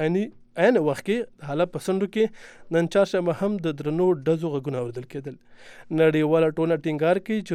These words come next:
روسیې، روسیه دې د خپل نفوذ نه کار واخلي او د سوریې حکومت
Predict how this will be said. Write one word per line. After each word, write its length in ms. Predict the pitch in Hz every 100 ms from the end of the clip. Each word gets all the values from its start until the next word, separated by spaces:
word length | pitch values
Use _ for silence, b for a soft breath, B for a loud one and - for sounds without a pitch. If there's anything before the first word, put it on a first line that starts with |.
| 151
روسیې، 280 | 147 185 185 - _ -
روسیه 260 | 147 - 214 226
دې 80 | 247 b b b 156
د 60 |
خپل 200 | - 160 147
نفوذ 280 | - 190 160
نه 40 | 143
کار 180 | 151 185
واخلي 280 | 202 220 226
او 60 | 180 151
د 80 | 139
سوریې 340 | - 160 170
حکومت 280 | 147 - 180